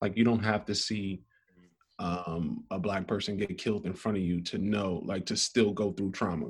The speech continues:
right? Like, you don't have to see these extreme things. And I think that's what a lot of white folks think. It's just like, "Well, we're not lynching you all. Like, what's the big deal?" And it's like, they don't understand, like, there's micro traumas.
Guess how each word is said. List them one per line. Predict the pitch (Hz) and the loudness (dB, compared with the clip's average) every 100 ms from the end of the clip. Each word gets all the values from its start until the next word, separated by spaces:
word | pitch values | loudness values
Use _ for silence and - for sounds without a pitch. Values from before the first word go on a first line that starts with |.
| - - | -8 -6
right? | 98 98 95 | -2 0 0
Like, | 90 90 _ _ _ _ - | -2 -6 _ _ _ _ 4
you | 120 | 8
don't | 123 117 | 8 8
have | 113 | 6
to | 104 - | 4 0
see | - - 135 120 | -4 0 2 4
these | 117 113 | 4 6
extreme | 107 101 - - 120 120 117 113 - | 4 2 -4 -2 6 8 10 10 8
things. | 117 117 113 | 6 8 8
And | 104 | 6
I | 104 | 4
think | 113 104 | 4 4
that's | 104 104 | 2 2
what | 104 | 4
a | |
lot | 101 101 | 6 6
of | 98 | 6
white | 98 98 - | 4 4 4
folks | 107 101 - | 4 4 2
think. | 113 110 | 4 4
It's | 104 | 2
just | 101 | 2
like, | 104 98 - - - | 0 0 -6 -14 0
"Well, | 107 107 95 | 6 6 6
we're | 135 | 8
not | 143 - | 8 8
lynching | 101 165 220 117 | 10 10 10 10
you | 110 95 | 8 8
all. | 98 117 120 | 8 8 8
Like, | 104 - | 6 4
what's | 117 - | 2 4
the | 117 | 4
big | 113 110 | 4 8
deal?" | 131 120 98 | 10 10 8
And | 98 | 4
it's | 95 | 0
like, | 101 92 - _ _ _ _ _ - | 0 -2 -6 _ _ _ _ _ -4
they | 104 117 | 4 6
don't | 104 | 6
understand, | 110 101 - - - 107 101 | 4 2 0 -4 0 2 2
like, | 101 92 | 0 2
there's | 117 107 | 2 2
micro | 104 110 113 110 98 | 4 4 4 4 0
traumas. | - - 82 - | 0 -6 -6 -8